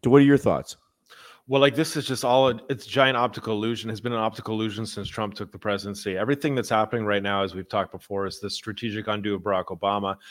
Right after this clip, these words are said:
Speaker 2: And people have to witness the optical illusion of Trump being attacked.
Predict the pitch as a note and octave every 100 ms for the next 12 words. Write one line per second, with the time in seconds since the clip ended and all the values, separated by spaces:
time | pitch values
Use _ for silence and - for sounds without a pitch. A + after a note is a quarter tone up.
0 | - - _ - A2+ G#2+ G#2 G#2 G#2 G#2
1 | G2+ C#3 C3 B2 A#2+ A#2+ A#2+ A#2 A2 -
2 | - A2 G#2 G#2 - A2 A2 A2 G2+ G2
3 | A2+ G#2 G#2+ G2 - G#2+ G2 -